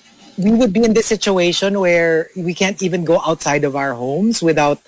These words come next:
masks and protective gear? Parang,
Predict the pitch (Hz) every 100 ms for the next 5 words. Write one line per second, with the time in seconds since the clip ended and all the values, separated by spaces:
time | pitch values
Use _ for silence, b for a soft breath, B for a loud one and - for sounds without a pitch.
0 | B B B 147 151 185 - - - 156
1 | 165 160 151 - 151 127 131 123 143 220
2 | 220 B B B _ - 214 220 214 208
3 | 202